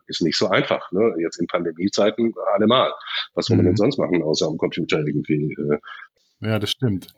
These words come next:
Speaker 2: Ich würde jetzt doch einmal noch in den Rückspiegel gucken. Du hast ja schon Mitte der neunziger voll auf das Internet gesetzt. Da gab's keine ausgetrampelten Pfade, da gab's auch noch kein Fachpersonal eigentlich.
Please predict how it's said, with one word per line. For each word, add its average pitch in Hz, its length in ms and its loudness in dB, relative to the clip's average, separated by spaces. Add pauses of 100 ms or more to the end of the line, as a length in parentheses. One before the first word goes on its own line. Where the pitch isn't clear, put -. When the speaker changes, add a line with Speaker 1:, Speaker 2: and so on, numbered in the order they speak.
(140)
Speaker 2:
Ich - 180 -2
würde 190 140 2
jetzt 185 180 0
doch 196 120 0
einmal 202 260 2
noch 190 140 0
in 190 100 2
den 180 120 4
Rückspiegel 143 520 2
gucken. 127 280 0
Du 127 120 2
hast 165 180 0
ja 160 160 4
schon 151 200 2
Mitte 190 260 2
der 165 140 4
neunziger 165 560 4
voll 170 220 2
auf 156 140 4
das 135 160 2
Internet 156 460 2
gesetzt. 147 520 0
Da 135 120 2
gab's 151 400 -2 (340)
keine 160 320 2
ausgetrampelten 151 720 2
Pfade, 165 400 2
da 139 80 4
gab's 143 220 0
auch 131 140 0
noch 143 180 2
kein 127 220 2
Fachpersonal 165 920 2
eigentlich. 156 460 2